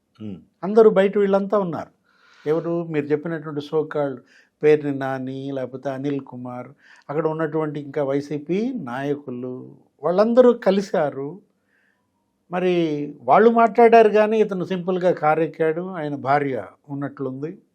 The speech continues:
Speaker 2: ఆ? పంకజశ్రీ వెళ్ళిపోయారు. కారెక్కి ఇంటికి వెళ్ళిపోయాడంటే అతనిలో ఇవాళ రాజకీయాలంటే ఒక రకమైన వైముఖ్యం వచ్చిందా?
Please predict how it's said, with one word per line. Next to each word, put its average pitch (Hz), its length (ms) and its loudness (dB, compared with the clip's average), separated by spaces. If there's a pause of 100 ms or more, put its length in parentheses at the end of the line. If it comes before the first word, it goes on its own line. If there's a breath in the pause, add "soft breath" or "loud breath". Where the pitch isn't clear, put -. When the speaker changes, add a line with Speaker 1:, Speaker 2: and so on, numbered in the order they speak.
(140)
Speaker 2:
ఆ? 226 160 -2 (540)
పంకజశ్రీ 147 880 -6 (100)
వెళ్ళిపోయారు. 123 420 -8 (640)
కారెక్కి 220 380 2
ఇంటికి 208 240 -4
వెళ్ళిపోయాడంటే 190 800 0 (500)
అతనిలో 143 680 -4 (920)
ఇవాళ 131 300 -2 (380)
రాజకీయాలంటే 135 800 -4
ఒక 123 200 -8
రకమైన 123 720 -12 (460)
వైముఖ్యం 170 580 -2 (140)
వచ్చిందా? 139 460 -12